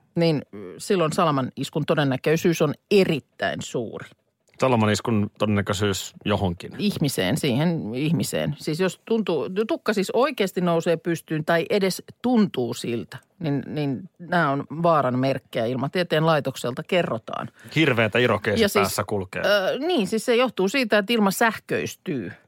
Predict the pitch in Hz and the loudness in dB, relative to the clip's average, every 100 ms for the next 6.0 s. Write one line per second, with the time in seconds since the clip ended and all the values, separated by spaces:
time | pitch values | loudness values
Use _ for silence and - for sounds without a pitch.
0 | _ _ _ _ _ _ _ _ - 127 | _ _ _ _ _ _ _ _ -2 0
1 | 156 135 131 - - 151 135 139 135 131 | 2 0 0 -4 0 2 4 4 2 2
2 | 104 67 - _ _ - 50 53 62 78 | 2 -2 -6 _ _ -20 -20 -20 -20 -20
3 | 98 107 - - 113 131 190 - - - | -20 -20 -20 -20 -20 -20 -16 -14 -8 0
4 | 254 190 196 226 247 233 202 180 170 170 | 2 4 2 2 2 2 2 4 4 0
5 | 180 170 175 175 175 220 185 160 151 | 2 2 4 2 4 4 4 4 2